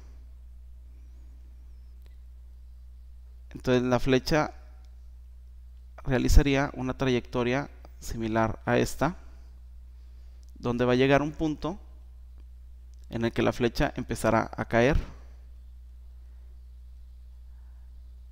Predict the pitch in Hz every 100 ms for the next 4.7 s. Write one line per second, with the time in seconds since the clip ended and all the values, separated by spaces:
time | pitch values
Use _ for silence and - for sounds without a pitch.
0 | - - - - - - - - - -
1 | - - - - - - 131 131 123 -
2 | 127 - 131 131 139 - 139 120 - 120
3 | 117 - 131 123 113 - 127 120 117 117
4 | 120 120 131 139 135 139 165